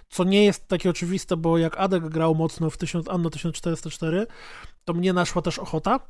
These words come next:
Jak odpaliłem, to okazało się, że niestety nie skaluje się rozdzielczość i albo miałem, y, grę na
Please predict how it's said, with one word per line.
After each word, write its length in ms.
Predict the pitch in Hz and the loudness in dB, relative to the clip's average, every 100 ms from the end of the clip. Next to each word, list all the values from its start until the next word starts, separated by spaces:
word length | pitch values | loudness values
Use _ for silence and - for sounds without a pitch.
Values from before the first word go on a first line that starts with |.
| - - - - - - - | -18 -20 -20 -20 -20 -20 -2
Jak 280 | 175 151 - | 0 0 0
odpaliłem, 460 | 160 - 156 185 185 | -2 2 4 4 4
to 80 | 170 | 2
okazało 300 | 160 170 170 | 2 2 0
się, 140 | 170 | 0
że 60 | 160 | -2
niestety 340 | 156 147 156 | -4 -6 -2
nie 120 | 165 | -2
skaluje 320 | - 165 156 | 2 2 2
się 140 | - 143 | 2 0
rozdzielczość 720 | 147 147 185 - 226 254 - - - 165 | 2 4 4 6 6 4 -2 -10 -8 -6
i 100 | 180 | 0
albo 280 | 202 208 190 | 6 6 6
miałem, 520 | 190 180 175 170 170 | 6 6 6 6 2
y, 720 | 180 170 160 160 156 156 165 160 | 0 2 4 4 4 4 2 0
grę 500 | 165 175 165 165 160 | 4 6 6 4 2
na 580 | 156 156 156 151 151 | 2 2 2 2 0